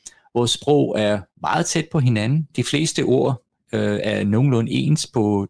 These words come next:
dansk og på norsk. Vi har det samme system med hensyn til datidsendelser, og vores grammatik er faktisk også meget tæt på hinanden, både på norsk og dansk.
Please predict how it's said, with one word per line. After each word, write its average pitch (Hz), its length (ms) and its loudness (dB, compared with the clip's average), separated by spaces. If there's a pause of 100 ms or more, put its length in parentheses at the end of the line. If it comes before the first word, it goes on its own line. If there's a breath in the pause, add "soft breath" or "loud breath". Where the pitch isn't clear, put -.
dansk - 400 -6
og 92 160 -4
på 92 80 -4
norsk. 101 560 -4 (280 soft breath)
Vi 113 80 0
har 110 160 0
det 104 120 -4
samme 110 280 -2
system 113 580 -2 (140)
med 104 100 -2
hensyn 101 320 -2
til - 160 -10
datidsendelser, 156 800 -2 (340 soft breath)
og 120 100 -6
vores 127 180 0
grammatik 113 540 -2
er 127 60 -2
faktisk - 420 -6
også 98 220 -4
meget 95 200 -4
tæt - 240 -4
på - 80 -8
hinanden, 95 340 -4
både 95 240 -6
på 90 80 -8
norsk 87 340 -6
og - 100 -14
dansk. - 300 -12